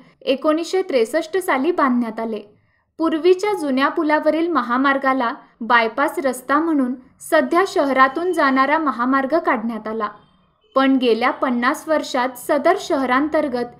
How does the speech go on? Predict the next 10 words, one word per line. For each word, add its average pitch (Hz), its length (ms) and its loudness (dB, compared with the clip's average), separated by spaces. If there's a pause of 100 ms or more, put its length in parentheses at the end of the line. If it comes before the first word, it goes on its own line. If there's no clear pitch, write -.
(240)
महामार्ग 339 640 4
परिसरात 277 600 0 (100)
शहरवस्ती 277 800 -2
वाढल्याने 247 640 -2 (300)
या 254 180 4
रस्त्यावरून 262 680 0
मोठी 285 380 -2
गर्दी 240 340 -2
झाली 226 300 -6
आहे. 208 260 -6